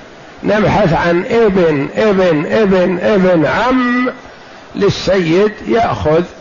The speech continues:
المال، لأنه عصبة بنفسه وإن كان بعيدا. هذا هو الولاء،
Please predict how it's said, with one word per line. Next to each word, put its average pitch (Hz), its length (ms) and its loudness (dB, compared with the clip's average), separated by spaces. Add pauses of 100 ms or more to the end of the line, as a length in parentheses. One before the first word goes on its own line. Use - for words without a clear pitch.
(320)
المال، 139 760 0
لأنه 165 320 0
عصبة 156 560 0
بنفسه 175 640 -2 (580)
وإن 196 280 -2
كان 165 380 0
بعيدا. 127 880 0 (4000)
هذا 156 360 2
هو 156 260 2
الولاء، 151 600 0